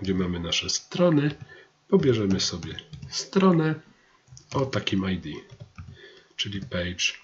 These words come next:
I D. Dobrze? I jak będziemy mieć już pobraną tą stronę, to na naszym D T O właściwość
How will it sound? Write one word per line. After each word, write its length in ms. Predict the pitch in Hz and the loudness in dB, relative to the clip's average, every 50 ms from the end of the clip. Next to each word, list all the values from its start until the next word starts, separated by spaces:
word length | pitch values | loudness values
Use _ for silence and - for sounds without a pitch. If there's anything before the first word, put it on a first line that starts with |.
| - - - _ _ _ _ - - - 95 92 | -20 -20 -20 _ _ _ _ -14 -8 -2 -2 -2
I 60 | 90 | -2
D. 120 | - 67 65 - - - - - _ _ _ - - - - - - - - - - | -2 -4 -10 -12 -14 -18 -20 -20 _ _ _ -16 -16 -16 -16 -16 -16 -16 -12 -10 -10
Dobrze? 480 | 92 80 82 85 104 131 190 208 196 - - - - - - - - | -10 -8 -4 0 4 6 6 6 4 2 -6 -12 -14 -14 -12 -6 -4
I 40 | 110 | -4
jak 180 | 104 104 101 | -4 -4 -2
będziemy 420 | 110 110 113 117 123 120 117 113 113 | -2 0 2 2 2 4 4 4 4
mieć 400 | 113 113 104 - - - - - | 4 4 4 4 4 4 4 2
już 160 | 98 98 - | -2 -4 -4
pobraną 720 | - - 95 85 98 104 113 110 101 95 90 87 85 90 - - _ _ _ _ - - | -2 -2 -4 -2 0 2 4 4 4 4 2 0 -4 -10 -12 -14 _ _ _ _ -8 -4
tą 200 | - 98 90 87 | -2 -2 -2 -2
stronę, 680 | - - - - - 87 85 82 85 98 135 202 226 226 - - - - - - - - - - - - - - - - - - _ - | -4 -8 -8 -6 -6 -6 -4 -4 0 2 2 2 2 0 -4 -10 -16 -20 -20 -20 -20 -20 -20 -20 -20 -18 -16 -16 -16 -16 -18 -20 _ -2
to 160 | - 208 208 | 0 4 6
na 140 | 190 165 139 | 6 6 6
naszym 520 | 131 127 117 113 - - 104 101 101 - - | 4 4 4 4 4 2 2 0 -2 -4 -4
D 140 | 104 101 110 123 | -6 -4 -2 -2
T 360 | 123 123 - - 92 87 87 85 | -4 -4 -6 -8 -6 -6 -6 -4
O 400 | 87 98 127 170 208 196 190 - - - _ _ _ _ _ _ _ _ _ _ _ _ - - - - - _ _ _ - - _ - - - - - _ - - - - - - - - - - - - - - - _ _ _ _ - | -2 0 2 2 2 2 0 -4 -10 -20 _ _ _ _ _ _ _ _ _ _ _ _ -18 -16 -16 -16 -18 _ _ _ -20 -20 _ -20 -20 -20 -20 -20 _ -20 -20 -20 -20 -20 -20 -20 -18 -18 -20 -20 -20 -20 -20 -20 _ _ _ _ -6
właściwość 840 | 107 104 - - - 147 135 113 90 80 - - - - - - | -2 0 2 2 4 4 2 2 -2 -4 -6 -8 -8 -8 -10 -12